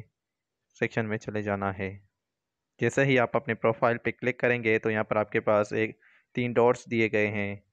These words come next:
साइड में ये तीन डॉट्स हैं, तो आपको इस पे क्लिक कर लेना है। क्लिक करने के बाद आप देख सकते हैं कि यहाँ पर हमारे पास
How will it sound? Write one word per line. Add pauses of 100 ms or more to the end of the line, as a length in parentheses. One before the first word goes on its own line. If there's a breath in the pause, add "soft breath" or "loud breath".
(100)
साइड
में
ये
तीन
डॉट्स
हैं,
तो
आपको
इस
पे
क्लिक
कर
लेना
है। (840)
क्लिक
करने
के
बाद
आप
देख
सकते
हैं
कि
यहाँ
पर
हमारे
पास